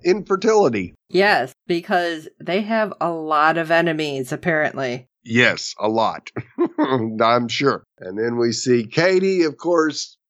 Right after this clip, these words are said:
Speaker 1: going into the room and joining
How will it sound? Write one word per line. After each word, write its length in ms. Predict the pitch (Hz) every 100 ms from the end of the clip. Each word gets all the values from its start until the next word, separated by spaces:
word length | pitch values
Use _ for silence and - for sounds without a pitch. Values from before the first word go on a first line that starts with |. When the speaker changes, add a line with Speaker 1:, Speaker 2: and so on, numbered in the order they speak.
| 113
Speaker 1:
going 360 | 151 160 156
into 480 | 165 196 202 170 156
the 300 | 127 123 117
room 580 | 113 175 214 214 202 202 - 131
and 800 | 135 139 139 135 135 123 113 - _ 123
joining 720 | 110 185 214 208 202 196 180